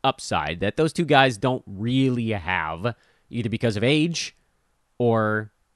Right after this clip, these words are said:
just general fantasy game. Now, of course, we take a look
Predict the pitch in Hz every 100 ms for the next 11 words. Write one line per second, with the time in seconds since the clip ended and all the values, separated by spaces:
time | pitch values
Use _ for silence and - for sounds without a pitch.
0 | _ - 131 - 113 117 101 131 113 92
1 | 76 - - _ _ _ _ _ _ _
2 | _ _ _ _ _ _ _ _ _ _
3 | _ _ _ _ _ 139 170 180 151 185
4 | 240 277 - 143 143 147 131 120 127 135
5 | -